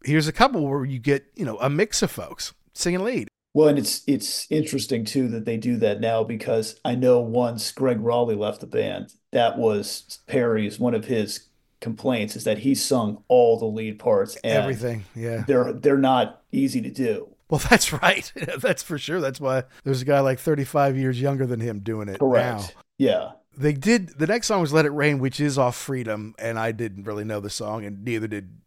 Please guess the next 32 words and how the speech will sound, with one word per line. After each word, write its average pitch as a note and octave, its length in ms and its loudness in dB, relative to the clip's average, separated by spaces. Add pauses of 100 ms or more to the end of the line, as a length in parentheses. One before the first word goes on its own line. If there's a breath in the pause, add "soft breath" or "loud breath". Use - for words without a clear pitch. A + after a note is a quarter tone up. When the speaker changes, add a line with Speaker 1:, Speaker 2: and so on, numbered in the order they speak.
(260)
Speaker 1:
the A#2 200 -6
other G#2 140 -4
girls. A2 380 -4
Like, G#2+ 200 -6 (120)
they, A#2 240 -6
I B2+ 100 -2
can C3 120 -8
Speaker 2:
<laughs> - 160 -8
Speaker 1:
tell D3+ 260 2
they're C3+ 140 0
starting B2+ 380 -4
to G#2+ 60 -12
get A2 220 -4
a G#2 40 -4
little G2+ 220 -6
antsy G#2 400 -6
Speaker 2:
Starting C3+ 260 4
Speaker 1:
here. C3 60 -4
Speaker 2:
to - 60 -10
fade, G2 360 2
yeah. G2 340 0
Speaker 1:
Yeah. G2+ 180 -12 (360 soft breath)
But C3 120 -8
then E3+ 220 0
they A3 120 2
get A3 160 4
into F#3 180 4
Love D#3 280 6
and C#3 100 0
Touch C#3+ 240 0
and A#2+ 100 -8
Squeezing. G#2+ 600 -4